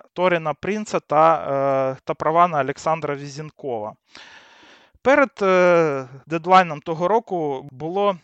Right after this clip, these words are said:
дуже чітке розуміння, що головний трейд, е, цього сезону вже зроблений Нетс. Бруклін собі виміняв Джеймса Гардена та обумовив своє знаходження серед стану контендерів.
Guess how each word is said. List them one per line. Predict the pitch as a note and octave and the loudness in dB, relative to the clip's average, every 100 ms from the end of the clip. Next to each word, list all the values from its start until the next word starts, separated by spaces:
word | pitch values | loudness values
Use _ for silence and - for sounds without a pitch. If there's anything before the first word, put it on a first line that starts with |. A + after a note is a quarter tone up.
| _ _ | _ _
дуже | E3 F3+ | -12 -12
чітке | - - - F#3 | -12 -8 -2 -2
розуміння, | F#3+ A3+ E4+ D#4 | -2 -10 -10 -8
що | - F3 | -6 -6
головний | F#3+ G#3+ A3 | -6 -8 -8
трейд, | G3 F#3+ G#3 - E3 | -4 0 0 -2 -4
е, | D#3 D3+ D3 E3 | -2 -2 -4 -10
цього | F3 E3+ | -12 -10
сезону | F3+ D#3+ F#3+ G#3+ D#3 | -10 -10 -8 -8 -8
вже | C#3+ | -10
зроблений | D3 D#3+ F3 D#3+ D3+ C#3+ | -8 -6 -6 -8 -10 -8
Нетс. | A#2+ - - - - - | -8 -10 -16 -20 -20 -20
Бруклін | C3+ - - D#3 | -8 -8 -8 -12
собі | - D3+ C#3+ D3+ D3+ C#3 B2+ | -12 -12 -10 -8 -6 -4 -6
виміняв | B2 C3+ D#3 C3 B2+ | -8 -10 -10 -8 -10
Джеймса | B2 C#3 C3 C#3 | -10 -12 -8 -4
Гардена | E3+ A#3+ G3 F3 D3+ | 0 0 0 -6 -6
та | - D3 D#3+ D#3 | -4 0 2 2
обумовив | C3 C#3 C#3 D#3 G3+ F3+ C#3 | -2 -8 -12 -10 -10 -8 -10
своє | - D3+ D3+ | -8 -8 -8
знаходження | C#3 - E3 D#3+ C#3+ C#3+ C3 - | -10 -12 -12 -10 -12 -10 -10 -10
серед | - C#3 C#3 | -8 -8 -8
стану | - D#3 D#3 | -8 -8 -8
контендерів. | D#3 D3+ D#3 A#2 G#2+ A2+ A2+ | -14 -8 -6 -4 -6 -12 -12